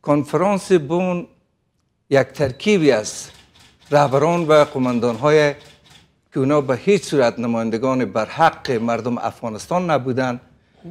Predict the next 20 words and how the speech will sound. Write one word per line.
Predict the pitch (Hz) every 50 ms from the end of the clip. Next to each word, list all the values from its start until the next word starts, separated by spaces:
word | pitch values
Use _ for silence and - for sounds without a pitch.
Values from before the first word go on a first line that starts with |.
| 196 _ -
بنا | 156 147 190 202
به | 175 170
وضعیتی | 165 147 131 110 - 151 113 127 143 180 175 170 - 127
که | - 127
در | 113 113 107
جامعه | 101 120 113 117 127 135 131 117
افغانستان | 98 - - 113 107 101 - - - 123 117 113 -
اتفاق | 123 - - 117 101 - 113 104 -
افتاده | 101 - - - 101 98 104
بود، | 107 131 151 147 135 _ _ _ _ _ _ _ _ _ _ _ - -
دنیا | 156 135 143 156 185 190 175
در | 160 156 135
صدد | - - - 139 127 131 131 127
این | 156 185 175 151
بود | 143 127 -
که | -
خود | 131 - 139 123 123 117 110 98 - _ _ _ _ _ _ _ _ -
از | 117 123 117
شر | - - - - 151 151 139 123 127 135 131
گروه‌های | 117 107 110 117 117 113 113 110 104 123 131 127 127 127 123 120 117 117